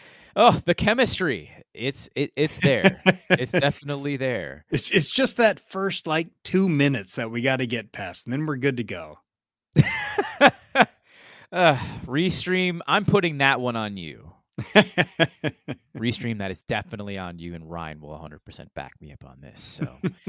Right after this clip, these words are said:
Speaker 1: <laughs> all right, everyone, enjoy your wrestling viewing this weekend, whatever you choose to watch. Hopefully, all of it,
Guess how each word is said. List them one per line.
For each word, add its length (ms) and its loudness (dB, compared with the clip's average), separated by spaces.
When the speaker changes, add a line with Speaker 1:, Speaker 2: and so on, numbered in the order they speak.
Speaker 1:
<laughs> 440 -16
all 360 4
right, 180 4
everyone, 640 0
enjoy 520 4
your 180 6
wrestling 480 0
viewing 400 0
this 260 -2
weekend, 460 -2
whatever 520 0
you 200 -2
choose 420 -6
to 100 -2
watch. 340 0
Hopefully, 460 -4
all 380 0
of 100 -6
it, 220 -2